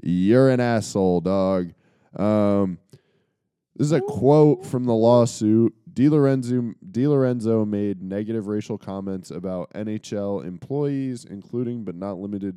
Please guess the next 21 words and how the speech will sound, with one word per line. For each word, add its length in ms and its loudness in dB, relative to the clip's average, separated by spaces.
to 240 -6
N 220 -10
H 200 -10
L's 280 -8
African-American 880 -10
hockey 340 -10
players 420 -4
and 180 -10
the 160 -10
African-American 1200 -6
veteran 680 -4
Sonia 720 -2
Bryson 800 -2
Kier-, 320 -2
Kirksey, 800 -4
sorry, 440 -6
Kirksey, 540 -6
who 160 4
sings 500 -4
the 160 -4
national 800 -2